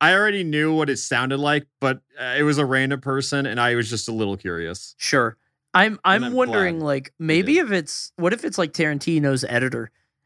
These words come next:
Speaker 2: and Tarantino is getting all this flack, and he never even, like, noticed it,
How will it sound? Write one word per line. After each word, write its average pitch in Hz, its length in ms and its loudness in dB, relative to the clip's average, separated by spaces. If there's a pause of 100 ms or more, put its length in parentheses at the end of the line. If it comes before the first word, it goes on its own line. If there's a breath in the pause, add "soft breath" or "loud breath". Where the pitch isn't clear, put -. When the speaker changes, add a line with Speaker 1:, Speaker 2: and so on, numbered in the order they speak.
Speaker 2:
and 147 120 -2
Tarantino 165 560 4
is 147 100 -2
getting 156 260 0
all 143 140 0
this 139 160 -2
flack, 131 400 0
and 127 80 -6
he 131 80 -2
never 143 280 0
even, 135 220 0
like, 127 180 -2
noticed 131 400 0
it, 202 160 0